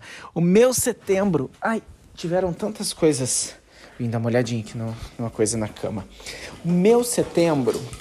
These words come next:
foi um sururu, até porque mudei de horário na academia. Por quê? Porque agora, além do meu home office,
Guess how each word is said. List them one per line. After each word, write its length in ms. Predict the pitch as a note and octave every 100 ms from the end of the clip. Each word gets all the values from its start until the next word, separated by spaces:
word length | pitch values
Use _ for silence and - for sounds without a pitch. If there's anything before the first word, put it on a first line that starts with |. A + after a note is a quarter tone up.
| - -
foi 240 | - D#3 D#3
um 60 |
sururu, 600 | E3 F#3+ F#3 E3+ A#2 G#2 - -
até 200 | C3+ C3+
porque 500 | D3+ C3+ - C#3 E3+ - -
mudei 320 | D3 C#3 B2 C3
de 160 | C3
horário 340 | C#3 C3 C#3+ C#3+
na 80 |
academia. 560 | C3 C#3+ D3+ D3 G#2 F#2+ - - - - - -
Por 120 | G3
quê? 240 | G3 - F#2+ -
Porque 300 | C3 - F3+
agora, 460 | D#3+ C#3+ D#3 C#3 G2+ - - -
além 260 | B2 C#3+
do 100 | D#3+
meu 160 | C3 A#2
home 320 | B2+ A#2+ A2+
office, 540 | C3 C#3 - - -